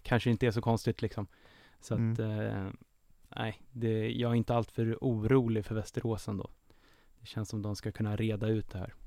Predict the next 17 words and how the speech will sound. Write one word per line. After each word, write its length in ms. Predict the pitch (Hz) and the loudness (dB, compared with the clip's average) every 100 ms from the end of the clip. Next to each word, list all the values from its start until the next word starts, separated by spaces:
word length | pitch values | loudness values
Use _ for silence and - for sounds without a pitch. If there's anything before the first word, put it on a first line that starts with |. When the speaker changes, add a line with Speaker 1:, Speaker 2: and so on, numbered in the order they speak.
| - - - - | -18 -20 -8 4
Speaker 2:
Ja, 180 | 107 - - - - - - | 4 4 -8 -14 -14 -12 2
och 80 | |
jag 140 | 110 117 | 4 6
tror, 300 | 123 117 110 - 67 - | 6 4 2 0 -2 0
jag 140 | 120 | -2
tror 240 | - 117 107 | 2 2 2
att 200 | 101 - | 0 0
J 220 | 110 107 | 0 2
G 340 | 113 107 107 113 - - | 2 0 0 -4 -10 -12
Johan 260 | 147 120 107 | -2 2 2
Gustafsson 480 | 104 - 107 101 101 | 0 -2 -2 0 2
kommer, 580 | 107 104 104 104 104 107 | 2 2 2 2 2 0
eh, 40 | |
studsa 560 | 113 113 - 117 107 104 | -2 -4 -2 0 0 0
tillbaka 460 | 110 101 104 - | 0 0 0 0
och 280 | 98 - - - - | -4 -4 -18 -18 -6
vara 380 | 113 104 113 | 4 6 8